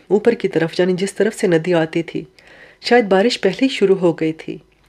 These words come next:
नदी में सैलाब आ गया। आंधी और बारिश में इतनी शिद्दत आ गई कि पाँव पर खड़ा नहीं रहा जा सकता था। सैलाब नदी से बाहर निकल आया। आंधी की चीखों और बिजली की कड़क ने लड़कियों को ऐसा खौफजदा किया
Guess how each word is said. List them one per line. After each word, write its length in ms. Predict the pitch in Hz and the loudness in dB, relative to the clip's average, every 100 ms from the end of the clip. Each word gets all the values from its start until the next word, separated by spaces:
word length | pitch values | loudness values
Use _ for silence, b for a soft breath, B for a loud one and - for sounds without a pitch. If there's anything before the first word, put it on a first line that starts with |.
| _ - | _ 0
नदी 200 | 208 214 | 2 4
में 120 | 311 | 2
सैलाब 460 | 277 202 180 175 170 | 2 0 0 0 -2
आ 100 | 151 | -6
गया। 260 | 143 - - _ b b b b b | -6 -14 -16 _ b b b b b
आंधी 300 | 196 196 190 | 2 2 4
और 120 | 196 | 2
बारिश 380 | 160 170 190 - | 2 -2 -2 -2
में 60 | 196 | -4
इतनी 180 | 196 226 | -2 -6
शिद्दत 420 | - 190 196 190 | -4 -2 -2 -2
आ 140 | 170 | -4
गई 160 | 170 160 | -2 -4
कि 140 | - | -4
पाँव 220 | - 190 | 0 0
पर 160 | 233 277 | 2 -2
खड़ा 240 | - 226 | 0 0
नहीं 200 | 226 233 | 0 0
रहा 220 | 277 202 202 | 0 0 -2
जा 200 | 175 165 | -2 -2
सकता 360 | - - - | -6 -8 -8
था। 300 | - 151 - _ _ b b b b b b | -6 -10 -10 _ _ b b b b b b
सैलाब 440 | - 233 214 226 | 0 2 2 2
नदी 200 | 190 175 | 0 -2
से 140 | 208 196 | -2 -2
बाहर 260 | 170 185 | -2 -4
निकल 280 | 202 196 190 | -6 -4 -2
आया। 300 | 185 180 - - _ _ _ b b b - | -2 -4 -6 -12 _ _ _ b b b 2
आंधी 260 | 214 240 | 2 4
की 120 | 302 254 | 2 0
चीखों 440 | - 185 180 175 | -4 -4 -2 -4
और 160 | 165 170 | -4 -2
बिजली 320 | 185 185 247 | -2 -2 -6
की 140 | 247 | -6
कड़क 340 | 196 175 180 190 | -2 0 0 0
ने 80 | |
लड़कियों 400 | 170 170 175 214 | 0 0 2 0
को 120 | 202 180 | 2 0
ऐसा 220 | 180 277 | 0 -2
खौफजदा 480 | 269 208 - 175 170 | 0 -2 0 2 0
किया 340 | - 131 - | -2 -10 -10